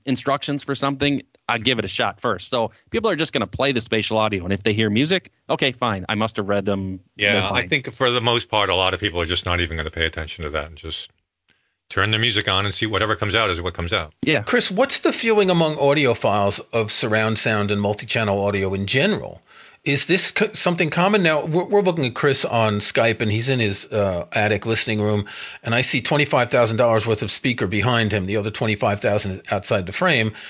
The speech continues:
Speaker 3: But you don't have any rear speakers, surround speakers, or anything, do you?
Speaker 1: I do not.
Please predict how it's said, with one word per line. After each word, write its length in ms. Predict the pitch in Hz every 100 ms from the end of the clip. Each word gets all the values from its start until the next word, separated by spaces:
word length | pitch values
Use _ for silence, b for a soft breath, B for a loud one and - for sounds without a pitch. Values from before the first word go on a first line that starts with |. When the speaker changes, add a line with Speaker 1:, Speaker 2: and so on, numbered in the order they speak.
| B B
Speaker 3:
But 160 | - -
you 100 | 226
don't 160 | 247 147
have 320 | 185 156 143
any 360 | 131 123 113 113
rear 340 | 120 135 127
speakers, 600 | 117 - 120 117 113 107
surround 340 | - 117 113 107
speakers, 340 | 110 92 -
or 60 | 214
anything, 300 | 117 107 101
do 80 |
you? 220 | 147 87 - _ _ _
Speaker 1:
I 120 | 135 127
do 120 | 123
not. 340 | 139 160 180